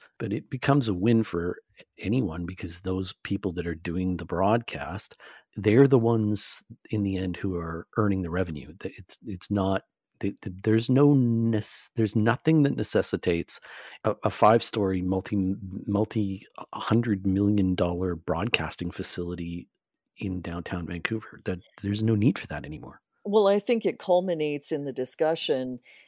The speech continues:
Speaker 2: as to what the value of a broadcast license is these days. And actually, Stingray's raised that in asking, you know, the C R T C to waive nine million dollars in tangible benefits because of the pre and post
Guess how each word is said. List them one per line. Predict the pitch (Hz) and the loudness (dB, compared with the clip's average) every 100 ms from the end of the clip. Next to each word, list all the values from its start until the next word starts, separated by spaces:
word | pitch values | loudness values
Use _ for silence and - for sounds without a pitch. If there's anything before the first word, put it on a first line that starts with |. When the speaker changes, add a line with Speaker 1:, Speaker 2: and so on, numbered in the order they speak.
| _ | _
Speaker 2:
as | 156 143 | -4 -4
to | - 160 | 0 0
what | 135 139 151 - | 2 0 0 0
the | 160 | 0
value | 147 139 123 151 160 156 156 | 2 4 4 4 -2 -2 0
of | 156 | 0
a | 160 | 0
broadcast | 135 131 196 185 170 165 - | 2 0 0 -4 -6 -6 -4
license | 131 139 - 135 120 | -4 -4 -6 -10 -6
is | 135 127 | -6 -4
these | 139 131 | -8 -6
days. | - 123 139 | -4 -2 -2
And | 147 | -4
actually, | 131 143 - 156 156 | -2 -4 -4 -6 -4
Stingray's | - 147 160 170 185 190 - | -6 -6 -6 -2 -2 -2 -4
raised | 131 190 247 - | -2 -2 -4 0
that | 127 110 - | 2 4 0
in | 147 135 | -6 -4
asking, | 135 151 - 151 147 143 - | -4 -6 -6 -6 -6 -12 -10
you | 143 | -6
know, | 135 123 | -4 -4
the | |
C | 131 - | -6 -6
R | 131 127 | -6 -8
T | - 135 | -10 -12
C | - 143 143 | -8 -8 -4
to | |
waive | 135 120 143 156 | -2 -2 -2 -2
nine | 135 123 139 147 | -6 -8 -8 -6
million | 139 143 135 | -6 -4 -6
dollars | 127 120 151 143 135 | -4 -2 -2 -4 -8
in | 139 131 | -12 -10
tangible | 127 139 143 143 143 | -10 -8 -10 -6 -4
benefits | 139 156 170 147 127 - - - - _ | -2 -4 -4 -4 -6 -10 -16 -20 -20 _
because | 151 127 147 147 180 156 | -8 -6 0 2 2 -2
of | 127 | -4
the | 131 | -4
pre | - - 147 | -8 -8 -6
and | 139 123 | -8 -8
post | - 135 - - | -6 -6 -6 -16